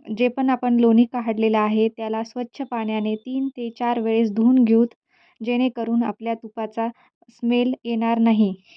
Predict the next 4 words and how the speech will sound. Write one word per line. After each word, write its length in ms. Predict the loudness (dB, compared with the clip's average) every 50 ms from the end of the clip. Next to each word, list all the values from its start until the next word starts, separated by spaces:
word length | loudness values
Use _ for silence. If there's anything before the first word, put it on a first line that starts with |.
| -20 _ _ _ _ _ _ _ _ _ _ _ _ _ _ _ _ _ _ _ _ _ _ _ _ _
आता 300 | -10 -10 -8 -6 -4 -2
मी 260 | 0 0 0 0 0 -4 _ _ _ _ _ -8
कढईमध्ये, 720 | -6 -2 0 0 2 2 2 4 2 2 2 2 0 0 0 -2 -8 -20 _ _
अ, 360 | -12 -10 -8 -6 -6 -6 -8